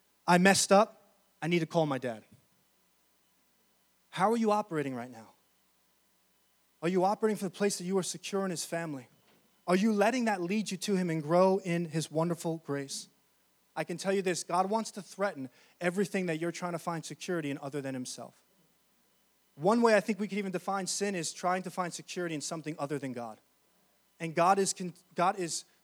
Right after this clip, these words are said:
is committed to breaking that so that you would come back to the one thing that is unshakable, and that is him.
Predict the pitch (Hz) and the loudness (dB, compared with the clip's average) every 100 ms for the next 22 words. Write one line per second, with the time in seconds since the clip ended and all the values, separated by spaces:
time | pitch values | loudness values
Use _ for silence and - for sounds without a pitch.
0 | _ 165 160 151 - - - 180 180 214 | _ -6 -4 -4 -4 -6 -6 0 4 4
1 | 156 131 - - 151 170 190 190 160 135 | 4 -2 -10 -8 -2 2 2 0 -4 -4
2 | 143 165 160 170 196 202 - 175 170 175 | -6 -6 -6 -4 -2 -2 -4 -4 -4 -4
3 | 170 151 160 190 - 180 175 151 139 160 | -4 -2 0 -2 -2 -6 -4 -6 -6 -4
4 | 160 - 151 143 127 123 131 143 131 - | -4 -2 -4 -4 -10 -8 -6 -6 -6 -8
5 | 147 123 | -6 -8